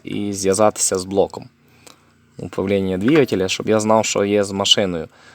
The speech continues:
Ну, це основна причина вже, бо тому що, дивіться, е, по-перше, е, клейма п'ятнадцять, я пройшов всі провода, і я її так і не знайшов. І я зрозумів, що і нема питання дополнительного, і попросив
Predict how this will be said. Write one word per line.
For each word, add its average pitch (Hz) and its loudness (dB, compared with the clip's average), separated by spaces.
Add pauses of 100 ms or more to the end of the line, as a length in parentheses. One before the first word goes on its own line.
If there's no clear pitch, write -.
(120)
Ну, 156 6
це 147 8
основна 135 2
причина 135 0
вже, 113 2
бо 101 -4
тому 104 -6
що, 101 -4
дивіться, 92 -6 (600)
е, 90 -4 (100)
по-перше, 123 4 (320)
е, 95 -8 (100)
клейма 117 2
п'ятнадцять, 110 -2
я 107 0 (180)
пройшов 117 0
всі 120 -4
провода, 110 2 (500)
і 98 -6
я 110 2
її 120 2
так 113 -2
і 113 -4
не 107 -4
знайшов. 107 -2 (640)
І 92 0
я 104 4
зрозумів, 113 4
що 95 -2
і 98 -2
нема 101 -2
питання 92 -2
дополнительного, 98 -4
і - -12
попросив 110 -2